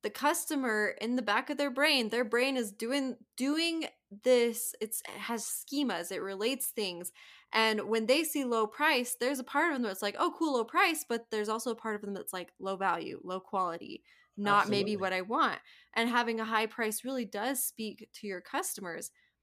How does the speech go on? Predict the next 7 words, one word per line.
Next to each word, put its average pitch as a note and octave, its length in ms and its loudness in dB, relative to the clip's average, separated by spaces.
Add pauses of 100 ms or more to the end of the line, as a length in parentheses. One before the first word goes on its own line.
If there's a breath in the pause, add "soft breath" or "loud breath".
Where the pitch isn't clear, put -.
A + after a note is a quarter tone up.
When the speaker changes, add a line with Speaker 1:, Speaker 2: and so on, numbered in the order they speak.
(380)
Speaker 1:
and G3+ 480 2 (300)
helps A#3 560 -4
connect G#3+ 680 -6
that F#3+ 280 -4 (100)
idea F#3 800 -6 (680)
of G3 140 -2
value. G#3 680 0